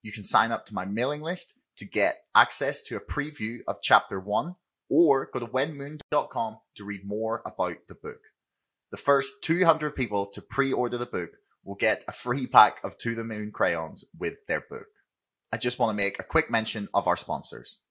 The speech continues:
Namecheap are one of the cheapest places on the internet to get a domain name for your next website. I've used Namecheap for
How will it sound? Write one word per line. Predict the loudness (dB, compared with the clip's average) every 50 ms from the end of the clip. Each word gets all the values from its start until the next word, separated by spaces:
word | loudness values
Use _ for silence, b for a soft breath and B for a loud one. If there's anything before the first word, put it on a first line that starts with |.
| -2
Namecheap | 0 0 2 2 0 -2 -2 -2 -4 -4 -4
are | -4 -2
one | -2 -4 -4
of | -6 -8
the | -4
cheapest | -2 0 0 2 0 0 -2 0
places | 0 0 0 0 -2 -4 -4
on | -2 -2 -2
the | 0 0 -2
internet | -4 -4 -6 -4 -2 -2 -4 -4 -8
to | -4
get | -4 -2 -2
a | -2
domain | -4 -4 -4 -2 -2 -2 -2 -4
name | -4 -4 -6 -6 -10 -12 _
for | -12
your | -12 -6 -4 -2 -2 -2 -2 -4 -2
next | -2 -2 -2 -2 -6 -12 -10 _ -6
website. | -6 -4 -4 -6 -6 -6 -8 -12 -14 _ _ _ _ _ _ _
I've | -6 -4 -2
used | -2 -2 -2 -2 0
Namecheap | -2 -2 -2 -2 -4 -4 -4 -6 -8 -8
for | -8 -8 -2